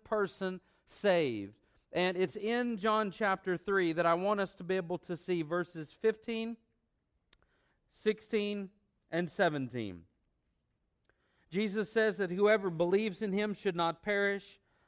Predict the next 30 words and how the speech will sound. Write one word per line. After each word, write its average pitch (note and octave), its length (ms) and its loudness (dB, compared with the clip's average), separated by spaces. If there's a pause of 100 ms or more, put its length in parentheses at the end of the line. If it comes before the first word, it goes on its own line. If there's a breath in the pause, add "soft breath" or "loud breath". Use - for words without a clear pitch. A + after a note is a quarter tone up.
but F#3 220 4
have F#3+ 240 2
eternal G3+ 480 0
life. D3 320 -2
Verse G3+ 200 2
sixteen, F3 640 -6 (720)
"For G3 240 2
God G3 340 6
so G#3+ 220 2
loved F#3+ 300 4
the G3+ 60 4
world D#3+ 420 0 (1040)
that F3+ 180 4
he D#3+ 80 2
gave F#3+ 260 4
his F3+ 200 0
only G#3 260 2
begotten F#3 540 2
Son, F#3 300 0
that E3 120 0
whoever F#3+ 400 4
believes F#3+ 640 0
in G#3+ 260 -2
him F#3 600 0 (520)
should A3+ 600 4
not G#3+ 420 0
perish, G3+ 560 0
but E3+ 180 2
have D#3+ 300 4
everlasting E3+ 1000 0